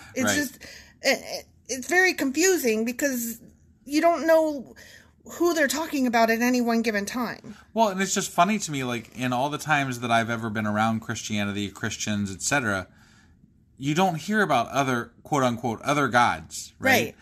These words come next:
Speaker 1: right.
Speaker 2: Like, this is
Speaker 1: There
Speaker 2: not
Speaker 1: is only
Speaker 2: something that's
Speaker 1: one.
Speaker 2: covered in your <laughs> general everyday
Speaker 1: Exactly.
Speaker 2: stuff. So, like,
Speaker 1: And it should be.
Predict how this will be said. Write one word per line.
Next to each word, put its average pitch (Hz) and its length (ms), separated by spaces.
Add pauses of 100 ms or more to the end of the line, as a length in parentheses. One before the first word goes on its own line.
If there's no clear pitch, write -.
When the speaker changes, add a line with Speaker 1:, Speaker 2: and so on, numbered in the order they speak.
(160)
Speaker 1:
right. 254 120
Speaker 2:
Like, 120 140
this 175 160
is 226 100
Speaker 1:
There 254 160
Speaker 2:
not 240 180
Speaker 1:
is 220 100
only 226 220
Speaker 2:
something 160 60
that's - 160
Speaker 1:
one. 233 100
Speaker 2:
covered 123 400
in 104 260
your 113 180
<laughs> 110 40
general 123 500
everyday 117 680 (180)
Speaker 1:
Exactly. 294 460
Speaker 2:
stuff. 156 480
So, 123 340
like, 117 160
Speaker 1:
And 254 100
it 247 140
should 339 260
be. 180 280